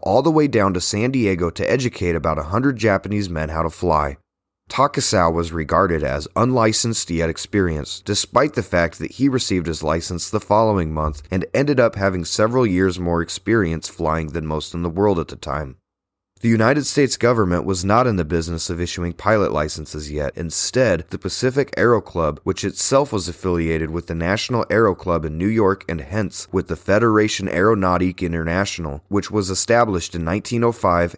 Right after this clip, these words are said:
and is still active today in Lucerne, Switzerland.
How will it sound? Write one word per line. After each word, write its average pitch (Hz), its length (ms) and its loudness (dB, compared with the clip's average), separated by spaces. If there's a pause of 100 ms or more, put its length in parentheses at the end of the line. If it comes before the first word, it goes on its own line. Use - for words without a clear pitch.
and 90 100 -2
is 85 80 -4
still 123 320 2
active 82 340 -2
today 80 460 -4
in 92 160 -4
Lucerne, 92 460 0
Switzerland. 85 720 -2